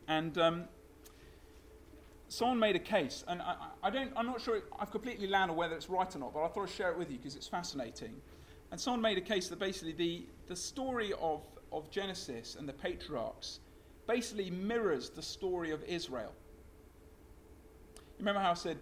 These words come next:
um, Genesis two and three m-, is like a microcosm of Israel's story. They're placed in a good land, they're given a law, they break the law, they're cursed,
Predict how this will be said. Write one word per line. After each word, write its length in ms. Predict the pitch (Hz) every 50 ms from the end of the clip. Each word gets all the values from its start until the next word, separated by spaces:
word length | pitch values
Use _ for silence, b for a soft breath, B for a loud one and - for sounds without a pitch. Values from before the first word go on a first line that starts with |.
| 175 156
um, 180 | 151 151 147 147 - -
Genesis 420 | - 175 165 160 - - 156 -
two 200 | - - - 170
and 100 | 151 143
three 420 | 139 - - 170 165 151 139 123 120 120
m-, 140 | 143 151 156 - - - - - -
is 160 | 143 143 139
like 180 | 139 135 135 -
a 40 | 147
microcosm 600 | 139 143 - - - 151 131 - 139 127 131 127
of 80 | 131
Israel's 320 | 135 123 123 123 127 127 -
story. 400 | - - 151 135 120 113 110 113 - - - B B B B B B
They're 80 | - 123
placed 340 | - - - 165 160 160 -
in 100 | 139 120
a 40 | 120
good 260 | 120 - 165 165 -
land, 420 | - 135 131 127 123 123 123 123 - - - - - - - -
they're 100 | - 120
given 240 | - 180 170 170 147
a 80 | 143 135
law, 380 | 131 139 135 135 135 135 135 135 - - - - - -
they 80 | -
break 320 | 120 - 170 160 160 156 -
the 120 | 123 123
law, 220 | 123 123 123 120 117 -
they're 80 | - 127
cursed, 380 | 123 - - 139 135 131 131